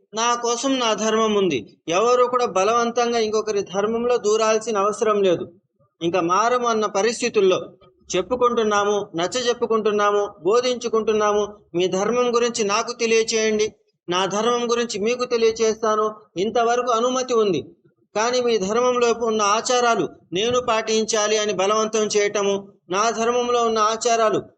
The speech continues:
మీరు పాటించాలన్న బలవంతం చేయటము, ఇది తప్పు, ఇది మాత్రం అస్సలు చేయకూడదు అని అల్లాహ్ సుబ్హానహు వ తఆలా అన్నాడు. లా ఇక్రాహ ఫిద్దీన్,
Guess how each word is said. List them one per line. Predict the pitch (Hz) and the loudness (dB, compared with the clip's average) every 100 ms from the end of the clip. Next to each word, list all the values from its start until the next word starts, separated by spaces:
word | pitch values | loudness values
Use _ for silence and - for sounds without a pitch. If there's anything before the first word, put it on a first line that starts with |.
| _ | _
మీరు | 180 240 269 | -2 0 0
పాటించాలన్న | 254 226 226 226 226 226 214 208 | 2 0 2 -2 0 0 0 0
బలవంతం | 196 214 220 214 214 214 | 0 2 0 -2 -2 0
చేయటము, | 208 214 208 208 - - | 0 0 0 -2 -10 -4
ఇది | 208 247 302 | -2 0 0
తప్పు, | 294 220 - 220 160 - - | 0 0 0 -2 -2 -4 -4
ఇది | 202 233 | -2 0
మాత్రం | 233 220 233 262 | 0 0 0 -2
అస్సలు | 233 208 - 254 | -2 -2 -2 -2
చేయకూడదు | 254 226 220 240 240 233 220 220 226 226 | 0 0 2 2 2 0 0 0 2 2
అని | 220 240 | 0 -2
అల్లాహ్ | 220 220 220 | -2 0 -2
సుబ్హానహు | - 214 208 202 | -2 0 0 0
వ | |
తఆలా | 208 190 | 0 0
అన్నాడు. | 185 160 139 104 - _ _ | 2 0 -2 -4 -12 _ _
లా | 156 220 254 247 | -2 2 2 2
ఇక్రాహ | 240 233 226 233 247 | -2 -2 0 2 0
ఫిద్దీన్, | 247 226 190 175 214 170 | -2 -2 -4 2 2 2